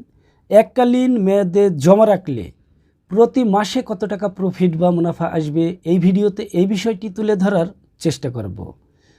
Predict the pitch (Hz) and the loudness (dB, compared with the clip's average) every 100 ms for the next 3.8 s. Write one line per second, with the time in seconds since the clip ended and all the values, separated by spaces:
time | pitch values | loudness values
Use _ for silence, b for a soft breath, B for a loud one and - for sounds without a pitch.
0 | _ 170 160 180 247 - 247 233 180 185 | _ 0 2 4 0 2 2 4 4 2
1 | 196 180 180 180 180 175 151 165 160 170 | 0 -2 -4 0 2 2 2 0 0 -4
2 | 165 175 139 160 156 156 151 156 147 151 | -4 -8 -6 -2 -4 -4 -4 -4 -4 -8
3 | - 147 - - 147 160 156 | -6 -10 -10 -4 0 2 2